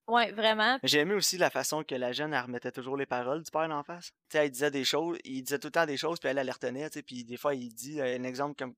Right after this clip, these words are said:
Speaker 2: euh, quand il arrive là-bas, puis il dit, tu sais, « On a, on a encore, euh, elle, elle est upset d'arriver à la ferme au début, là, ça, ça lui tente pas, elle a vraiment le goût d'être encore dans le bois, puis elle comprend pas pourquoi il, elle peut pas y retourner. » Puis, euh,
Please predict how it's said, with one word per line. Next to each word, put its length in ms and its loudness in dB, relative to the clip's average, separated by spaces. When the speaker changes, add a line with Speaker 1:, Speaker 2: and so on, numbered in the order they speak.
Speaker 2:
euh, 200 0
quand 100 -2
il 160 -4
arrive 240 -4
là-bas, 260 -4
puis 120 -12
il 40 -20
dit, 120 -14
tu 60 -14
sais, « 80 0
On 180 -6
a, 80 -12
on 140 -4
a 80 4
encore, 400 2
euh, 60 -6
elle, 260 4
elle 100 0
est 120 -2
upset 300 0
d'arriver 320 -2
à 60 2
la 60 0
ferme 240 -6
au 80 -6
début, 300 -8
là, 140 -12
ça, 240 -6
ça 120 -8
lui 60 -8
tente 180 -8
pas, 140 -6
elle 60 -2
a 20 -8
vraiment 240 -6
le 60 -10
goût 80 -14
d'être 180 -4
encore 240 -8
dans 60 -10
le 80 -12
bois, 200 -8
puis 80 -10
elle 60 -4
comprend 380 -8
pas 180 -6
pourquoi 400 -6
il, 340 -12
elle 120 -8
peut 180 -10
pas 240 -2
y 140 -10
retourner. » 500 -12
Puis, 200 -2
euh, 220 2